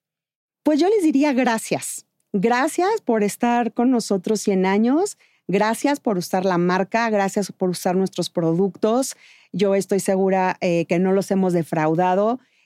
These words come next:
Es la mejor marca con los mejores productos, la mejor calidad. Pueden confiar en ellos plenamente y yo sé que ustedes lo saben. Y, pues, vamos por otros cien años juntos para seguir generando eficiencia, productividad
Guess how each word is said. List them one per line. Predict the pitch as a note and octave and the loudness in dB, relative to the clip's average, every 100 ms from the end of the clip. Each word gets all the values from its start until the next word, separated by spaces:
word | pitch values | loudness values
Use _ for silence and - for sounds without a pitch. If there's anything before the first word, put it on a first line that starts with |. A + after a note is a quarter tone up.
| - | -4
Es | G3 | -2
la | G3 F#3 | 0 0
mejor | G3 - B3 B3 | 0 0 0 2
marca | A3+ G#3+ G#3+ | 2 0 -2
con | - F#3 | -2 0
los | F3 E3+ | 0 0
mejores | F3+ - A3+ A#3+ | -2 0 -2 0
productos, | - F#3+ F3+ - F#3 | -2 -2 -2 -2 -2
la | F3+ | 0
mejor | F3 F3+ - G#3+ - | 0 0 0 -2 0
calidad. | A3 G3+ E3+ E3+ F#3+ | -2 0 0 0 -2
Pueden | F#3+ F#3+ F#3+ | -2 0 -2
confiar | - F3 - A#3 A#3 | 0 -2 -2 -2 0
en | A#3+ G3 | 2 2
ellos | F#3 F3 | 0 -2
plenamente | - E3+ E3+ F3 F3 G3+ | -2 -2 0 0 0 0
y | |
yo | F#3 | -2
sé | F3 G3 | -2 -4
que | F#3 | -4
ustedes | - F#3 E3+ | -2 -2 -2
lo | D#3 | -4
saben. | - F3+ G3+ A#3+ C#4+ _ - - _ | -2 0 2 0 -2 _ -20 -20 _
Y, | G#3 G3+ F#3+ | -2 2 2
pues, | F#3 F#3+ | 0 0
vamos | F3+ G#3 A#3+ | 2 0 0
por | G#3 | -2
otros | G3+ G#3 - | 0 -2 -2
cien | G#3 G3+ | 0 2
años | G3 F#3+ - | 2 0 0
juntos | G#3 G3+ F#3 - - - _ | -2 -2 -4 -10 -12 -20 _
para | F#3+ F#3 | -2 0
seguir | G3 F#3+ F#3+ | 0 0 0
generando | G#3 G3 F#3 F#3 F#3 | 0 0 2 2 0
eficiencia, | - E3+ G#3+ G3+ G3 | -4 -4 -2 0 -2
productividad | - F#3 E3+ D#3 F3 F3 F3 G3 | -2 -2 -2 -4 -2 0 0 0